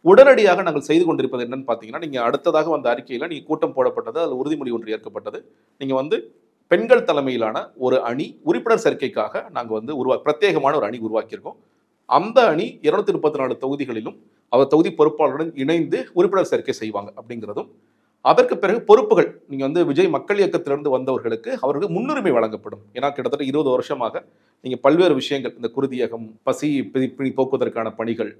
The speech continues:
அ, பயிலகம் போன்ற எல்லா விஷயங்களும் அவங்க தான் நடத்திக்கிட்டு இருக்காங்க. இந்த அரசியல் கட்சி உருவாவதற்கும் மிக முக்கியமான காரணமாக, ஒரு பக்கம் வந்து தமிழக வெற்றி கழகத்தின் தலைவர் இருக்கிறார் என்றால், இன்னொரு பக்கம் இந்த கட்சிக்காக உழைத்த, மக்கள் இயக்கத்திலே உழைத்தவர்கள், இந்த ரெண்டு பேருக்குமான அங்கீகாரம்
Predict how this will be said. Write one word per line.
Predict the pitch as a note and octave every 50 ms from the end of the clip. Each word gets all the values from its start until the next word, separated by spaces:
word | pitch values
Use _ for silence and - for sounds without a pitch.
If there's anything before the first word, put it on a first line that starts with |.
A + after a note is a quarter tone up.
| _ -
அ, | A#2 A2 G#2+ -
பயிலகம் | A#2+ B2 D3 E3 D3+ A#2+ B2
போன்ற | A#2 B2+ A#2 A#2
எல்லா | A2+ B2 D3 E3+ F3
விஷயங்களும் | E3 D3 - - D3 D#3+ D#3 C3 B2
அவங்க | C3+ B2+ B2
தான் | A#2+
நடத்திக்கிட்டு | A#2+ - C3+ A#2+ - A2+
இருக்காங்க. | - A#2 G#2+ A2+ - - _ _ _ _ _ _ _
இந்த | - C#3 E3 G3 G#3 A#3 G3
அரசியல் | D#3 E3+ F3+ F3+ G#3+ G3+
கட்சி | G#3 E3+ - F3
உருவாவதற்கும் | D#3 D3+ D#3 F3+ F#3+ F#3 E3 C#3+ D3 D3 - - E3
மிக | - E3+ D3+ - F#3+
முக்கியமான | - D#3+ - E3+ E3 D3+ D3 D3
காரணமாக, | C#3+ C#3 B2+ B2 B2+ A#2+ A#2 A#2 A#2 E3 G3+ G3+
ஒரு | C#3+ C#3 D3 D3
பக்கம் | C#3+ C#3 - F3 D#3
வந்து | C#3+ C3 C3 C#3 G3+ B3 -
தமிழக | - C#3+ C#3 D#3+ D#3+ D3
வெற்றி | C#3 - - -
கழகத்தின் | B2+ B2 A2+ B2 B2+ A#2+
தலைவர் | - A#2+ B2 C3 C#3 C3 A#2+
இருக்கிறார் | A#2 A#2 A2+ B2 B2 A2+
என்றால், | A2 G#2 G#2 D#3 A#3 - _ _ _ _ _ _
இன்னொரு | - E3+ G#3+ B3 A#3
பக்கம் | - F3+ E3+ - A#3+ B3 - - _ -
இந்த | C#3+ C#3+ D3+ D3
கட்சிக்காக | D3 C3 - - F#3+ - F#3 D#3+ D3+ F#3
உழைத்த, | F3 C#3+ C#3 D3 E3 D#3 D#3 - F#3 A3+
மக்கள் | - C#3+ - - E3+ E3
இயக்கத்திலே | D#3 C#3+ - B2+ B2 D3 D3
உழைத்தவர்கள், | B2+ B2 C3+ C#3 C3+ - A#2 A2 F#2+ - -
இந்த | - C3 A#2+
ரெண்டு | B2 C3+ D3 D#3
பேருக்குமான | C#3 C#3 C3 A2+ - C3+ C#3
அங்கீகாரம் | D#3 C3 D3 F3+ G3 F3 E3 C#3+ A#2+